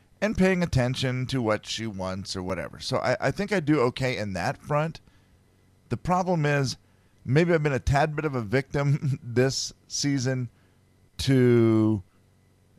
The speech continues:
not getting things on time due to the fact that I think a lot of companies are having problems shipping things as fast as normal.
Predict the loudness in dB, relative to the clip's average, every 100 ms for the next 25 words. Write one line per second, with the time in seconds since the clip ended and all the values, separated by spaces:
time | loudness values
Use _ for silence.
0 | -2 0 0 0 -4 -2 -2 -2 -2 -4
1 | -4 -6 -6 -8 -2 0 0 -2 0 0
2 | 0 -4 -4 -4 -4 -4 -4 -6 -6 -6
3 | -6 -4 -6 -6 -4 -4 -4 -6 -6 -6
4 | -4 -6 -6 -6 -6 -8 -10 -8 -6 -6
5 | -10 -12 -6 -4 -4 -4 -8